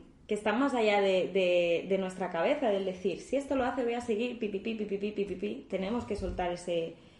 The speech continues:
control y conectarnos un poco el... Con, con nuestra autenticidad, ¿no? Y decir, "Bueno, pues eso, el, si a este le ha funcionado, pero yo estoy sintiendo que ahora no me apetece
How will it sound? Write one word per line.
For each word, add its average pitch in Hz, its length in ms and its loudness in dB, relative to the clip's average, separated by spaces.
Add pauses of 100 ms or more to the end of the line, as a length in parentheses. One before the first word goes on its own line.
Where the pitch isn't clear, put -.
(140)
control 190 460 2
y 214 40 -2
conectarnos 185 560 -2
un 202 120 0
poco 190 420 2
el... 170 440 0 (880)
Con, 190 300 2
con 196 160 0
nuestra 190 260 -2
autenticidad, 175 720 -2
¿no? 175 180 -4
Y 220 40 -2
decir, 180 540 -4
"Bueno, 196 440 -2
pues - 300 -6
eso, 190 380 -4
el, 180 360 -4
si - 120 -6
a 180 40 -4
este 190 200 -6
le 196 60 0
ha 190 60 -2
funcionado, 196 500 -4
pero 170 140 -2
yo 170 120 -4
estoy 175 180 -6
sintiendo 185 500 -2
que 165 80 -8
ahora 170 160 -4
no 175 220 -6
me 180 100 -4
apetece 180 600 -6